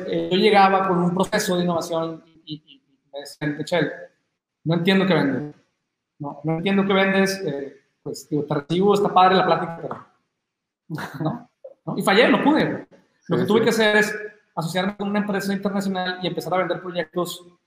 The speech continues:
Speaker 1: internacionalmente para luego llegar a Monterrey, cuando el mercado estaba listo y, y cuando yo también estaba listo.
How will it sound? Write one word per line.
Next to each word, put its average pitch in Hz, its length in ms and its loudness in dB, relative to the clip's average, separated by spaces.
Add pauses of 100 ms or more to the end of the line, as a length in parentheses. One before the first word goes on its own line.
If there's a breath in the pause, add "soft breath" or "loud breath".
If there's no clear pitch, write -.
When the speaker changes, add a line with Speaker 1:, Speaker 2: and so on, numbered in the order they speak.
Speaker 1:
internacionalmente 170 840 0
para 156 160 2
luego 165 260 4
llegar 151 220 2
a 156 60 0
Monterrey, 147 420 -2 (680)
cuando 156 200 0
el 156 60 2
mercado 160 300 2
estaba 147 220 0
listo 156 420 -4
y, 165 140 -12 (140)
y - 100 -10
cuando 156 220 0
yo 190 120 4
también 175 180 2
estaba 135 220 -4
listo. 220 260 -6